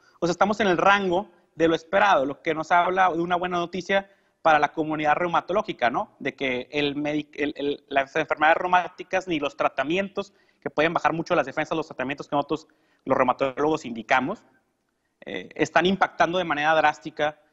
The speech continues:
en el pronóstico de mortalidad, al menos, eh, junto, eh, comparado con los, con la población general, porque, pues, la, la mortalidad está hecho entre la de Monterrey, entre la de Nuevo León y entre la de México. Realmente está, está,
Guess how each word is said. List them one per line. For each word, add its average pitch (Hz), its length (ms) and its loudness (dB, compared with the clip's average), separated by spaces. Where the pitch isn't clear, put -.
en 135 280 -4
el 139 120 -4
pronóstico 151 540 0
de 156 80 6
mortalidad, 143 580 2
al 127 80 0
menos, 139 400 -8
eh, 120 400 -8
junto, - 520 -2
eh, 139 180 4
comparado 151 460 2
con 160 140 -4
los, - 380 -12
con 143 160 -2
la 127 100 -4
población 139 460 -4
general, 127 580 -2
porque, 135 260 -4
pues, 139 200 -4
la, 143 180 4
la 143 100 0
mortalidad 151 480 2
está 160 260 2
hecho 160 280 0
entre 135 260 -2
la 127 140 4
de 120 120 0
Monterrey, 131 520 -2
entre 135 200 -4
la 131 120 4
de 123 60 2
Nuevo 127 180 -2
León 160 260 0
y 127 180 0
entre 123 340 0
la 120 140 6
de 120 100 0
México. 160 340 -2
Realmente 131 460 0
está, 117 380 2
está, 131 680 2